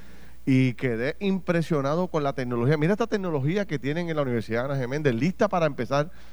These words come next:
a operar. Están esperando el visto bueno. Una máquina que mide la temperatura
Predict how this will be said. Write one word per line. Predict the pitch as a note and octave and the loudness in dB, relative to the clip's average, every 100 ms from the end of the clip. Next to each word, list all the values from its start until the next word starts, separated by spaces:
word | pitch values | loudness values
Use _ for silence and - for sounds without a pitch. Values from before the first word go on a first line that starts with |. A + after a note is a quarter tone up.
| - - | -8 2
a | |
operar. | C#3+ C3 A#2+ F#3+ | 4 4 2 2
Están | E3 C3 | 0 -4
esperando | C#3 D3+ D#3 | -2 -2 0
el | D3+ | -2
visto | C#3 - B2+ | -2 -4 -4
bueno. | A#2+ C#3 G2 E2+ - | -2 -2 -2 -6 -6
Una | D#3 A3 | -2 0
máquina | G#3 D3 C#3 E3+ F3+ F#3+ - - - - - | 2 0 0 -2 0 -2 -8 -12 -12 -12 0
que | C#3+ B2+ | 2 4
mide | D3 A#3+ A3+ | 4 4 4
la | E3+ G#3 | 2 0
temperatura | G3+ D#3+ D#3 C#3+ B2+ D3 D#3+ C3+ B2 C#3+ | -2 -2 -2 0 0 0 2 2 0 -2